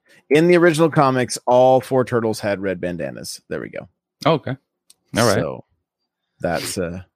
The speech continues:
Speaker 1: that
Speaker 2: I
Speaker 1: is
Speaker 2: thought it was black and white too, so they just kind of filled
Speaker 1: It
Speaker 2: it in,
Speaker 1: w-,
Speaker 2: maybe.
Speaker 1: it, they were initially, for sure, because the comics that I have,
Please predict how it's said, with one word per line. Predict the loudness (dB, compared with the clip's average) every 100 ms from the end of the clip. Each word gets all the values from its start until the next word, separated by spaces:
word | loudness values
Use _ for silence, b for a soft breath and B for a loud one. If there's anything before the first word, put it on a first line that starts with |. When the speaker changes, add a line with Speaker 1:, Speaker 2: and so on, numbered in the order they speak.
| _
Speaker 1:
that | -6 -2
Speaker 2:
I | 0
Speaker 1:
is |
Speaker 2:
thought | 2
it | 0
was | 0
black | 0 0 0
and | -4
white | -2 -4 -4
too, | -4 -4
so | -2 -2
they | -2
just | -4 -2
kind | -2 -2
of | -4
filled | 0 2
Speaker 1:
It | 2
Speaker 2:
it | 2
in, |
Speaker 1:
w-, | 0 -2
Speaker 2:
maybe. | -4 0
Speaker 1:
it, | 0 4
they | 4
were | 4 4 4
initially, | 2 0 -2 -6 -6
for | -6
sure, | -4 -2 -4
because | -6 -6
the | -4 -2
comics | 0 0 0 0
that | 2
I | 2
have, | 2 0 -2 -10